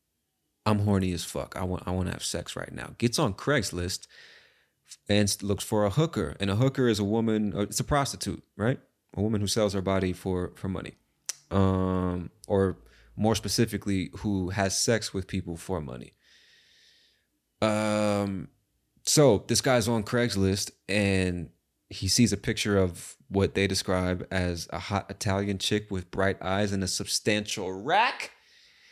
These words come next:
And he says, "This is the one I want." So this fucking dude high on crack cocaine steals a hundred dollars from his little brother and calls the hooker and says, "Pull up at the crib. It's going down," right?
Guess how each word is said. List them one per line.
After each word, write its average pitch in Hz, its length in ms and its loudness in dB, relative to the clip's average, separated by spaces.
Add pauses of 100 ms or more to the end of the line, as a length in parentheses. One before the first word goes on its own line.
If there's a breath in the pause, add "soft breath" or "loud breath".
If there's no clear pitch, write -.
(180 soft breath)
And 107 160 6
he 110 40 6
says, 101 280 4
"This 123 120 2
is 107 100 0
the 113 60 2
one 101 160 2
I 92 100 2
want." 90 340 -2
So 107 100 0
this 113 160 0
fucking 104 560 0 (100)
dude 117 220 4
high 117 260 2
on 110 180 0
crack - 360 -2
cocaine 113 560 0
steals 110 320 0
a 92 60 -6
hundred 120 260 0
dollars 104 340 2
from 98 200 -6
his 90 100 -4
little 127 180 2
brother 110 480 0 (1400)
and 104 460 2
calls 110 280 0
the 110 80 0
hooker 104 240 0
and 92 100 -2
says, 95 220 -2
"Pull 110 260 -2
up 104 120 -2
at 104 120 -2
the - 80 -8
crib. 95 420 2 (580)
It's 98 120 4
going 90 320 0
down," 69 300 -6 (200)
right? 110 200 2